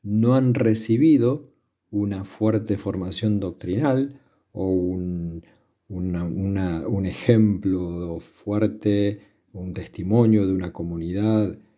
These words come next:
eh, fervorosa, y, eh, ellos son débiles o son pequeños. Y entonces fácilmente se pueden perder, sin contar en este momento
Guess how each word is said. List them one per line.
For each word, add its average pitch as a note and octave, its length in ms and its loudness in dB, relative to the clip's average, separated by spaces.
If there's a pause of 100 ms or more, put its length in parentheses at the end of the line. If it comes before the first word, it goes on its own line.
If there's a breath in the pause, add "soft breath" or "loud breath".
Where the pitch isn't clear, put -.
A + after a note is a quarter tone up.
(120)
eh, F2+ 400 -12
fervorosa, G#2+ 920 0 (760)
y, F2 240 -12 (100)
eh, F#2 200 -8
ellos G2+ 320 0
son B2 260 0
débiles G#2+ 680 2
o - 60 -20
son D3+ 240 -6
pequeños. C#3+ 800 -2 (1120 soft breath)
Y F#2 100 -8
entonces G2 580 0 (100)
fácilmente B2+ 800 2
se - 180 -4
pueden F#2+ 420 -2
perder, E2+ 400 -6 (500)
sin C#3+ 320 -6
contar B2+ 640 0 (300)
en F#2+ 160 -8
este G2+ 260 -6
momento G2 640 -2